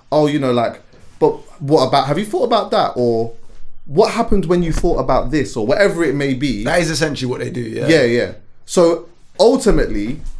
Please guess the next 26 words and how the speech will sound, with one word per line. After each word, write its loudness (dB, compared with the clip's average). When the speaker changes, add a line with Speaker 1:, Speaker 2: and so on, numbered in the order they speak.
Speaker 1:
I 2
think 2
for 2
me, 0
it 6
would 6
be -2
better 2
for 2
me 4
to -2
find 2
someone 0
who 0
is 0
a, -4
a 0
lot 2
like 0
me -2
that -2
is -6
able -6
to -10
do -2
that. -8